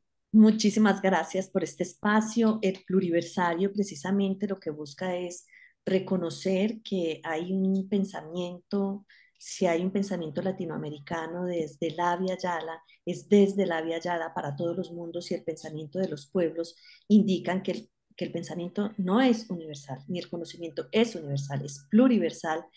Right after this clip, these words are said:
en el sentido de que es desde los pueblos para todos los mundos, y no es que se quede en un localismo,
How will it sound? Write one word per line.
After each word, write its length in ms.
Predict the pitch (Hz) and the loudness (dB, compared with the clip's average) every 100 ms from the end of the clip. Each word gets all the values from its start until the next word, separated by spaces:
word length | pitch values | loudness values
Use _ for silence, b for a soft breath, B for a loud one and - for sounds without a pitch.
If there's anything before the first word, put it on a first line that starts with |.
| b | b
en 100 | 175 | -2
el 100 | 175 | -2
sentido 420 | 170 165 147 170 | -2 -6 -2 -2
de 60 | 180 | -2
que 200 | - 160 | 0 -2
es 240 | 147 151 | -2 -2
desde 380 | 175 190 185 175 | 4 6 6 2
los 180 | 165 - | -2 -4
pueblos 280 | 190 196 220 | 0 0 0
para 280 | 185 143 - | -4 -4 0
todos 220 | 190 208 | 4 4
los 160 | 214 | 2
mundos, 400 | 170 165 151 B B B | -2 -14 -18 B B B
y 100 | - | 2
no 100 | 196 | 4
es 120 | 185 185 | 4 0
que 120 | 220 | -4
se 120 | 190 | -2
quede 160 | 165 170 | 0 0
en 100 | 190 | 2
un 100 | 190 | 0
localismo, 800 | 196 156 170 214 214 220 262 | -2 -4 2 2 4 2 2